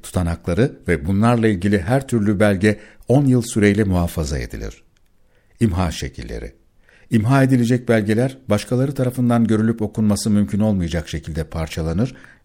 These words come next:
ve geri dönüşümde kullanılmak üzere değerlendirilir. Özelliği gereği imha şekli, kendi mevzuatında belirlenmiş belgenin imhası hakkında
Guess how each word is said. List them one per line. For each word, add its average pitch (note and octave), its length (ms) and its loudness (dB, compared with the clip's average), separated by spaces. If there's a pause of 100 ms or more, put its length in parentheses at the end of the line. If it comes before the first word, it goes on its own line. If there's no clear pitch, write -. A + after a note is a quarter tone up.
ve G2 100 2
geri F#2+ 280 2
dönüşümde G#2 480 2
kullanılmak G2+ 580 0
üzere F2 300 -2
değerlendirilir. B1+ 840 -8 (720)
Özelliği C3 540 2
gereği C#3 460 0
imha A2 340 0
şekli, A#2 560 -4
kendi B2 260 2
mevzuatında A#2 720 2
belirlenmiş G#2 680 0
belgenin G2+ 440 0
imhası G2+ 500 -2
hakkında G2 440 -2